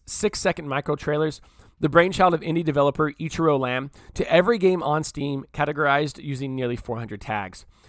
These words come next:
Lam's experience provides us with an informed perspective on content discovery design and tools that serve both developers and customers, said Valve. Valve is also introducing a new search feature, which allows users to narrow down Steam Store results based on price, discount, and tags.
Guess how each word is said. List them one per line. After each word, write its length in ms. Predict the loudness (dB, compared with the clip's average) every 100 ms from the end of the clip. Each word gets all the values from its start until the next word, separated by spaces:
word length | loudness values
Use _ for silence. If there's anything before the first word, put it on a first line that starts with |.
| -20 -2
Lam's 300 | 2 4 2
experience 560 | -4 -8 -4 -4 -4 -6
provides 400 | 0 2 2 0
us 300 | -2 -2 -4
with 200 | -6 -6
an 140 | -6
informed 400 | -8 -4 0 0
perspective 420 | -2 -4 -4 -2
on 120 | -6 -6
content 440 | -6 -6 -6 -10
discovery 460 | -6 -2 0 0 -2
design 420 | 2 2 2 -4 -10 -20 -6
and 140 | -2
tools 280 | 4 4 6
that 140 | 2 0
serve 380 | 0 0 0
both 180 | 2 2
developers 540 | 2 0 0 0 -4 -6
and 180 | -10 -6
customers, 480 | -4 -4 -6 -10 -8
said 140 | -6
Valve. 260 | -4 -4 -4 _ _ _ _ _ 2
Valve 320 | 8 8 8
is 200 | 2 4
also 320 | 4 4 2
introducing 480 | 0 -2 -2 -4 -6
a 160 | -4 -2
new 180 | 0
search 280 | 0 -2 -4
feature, 360 | -4 -4 -2 -4 -8 -8 0
which 160 | 4
allows 360 | 8 8 8 6
users 300 | 0 -6 -10 _ _ -4
to 160 | -2
narrow 460 | 0 4 6 6 4
down 440 | -2 -4 -2 -2
Steam 260 | -6 -10 -10
Store 220 | -4 -4
results 340 | -4 -6 -6 -6
based 280 | -8 -4
on 140 | -6 -4
price, 400 | -2 -2 -2 -6
discount, 500 | -10 -10 -4 -4 -4
and 200 | -8 -2
tags. 480 | 4 4 4 -2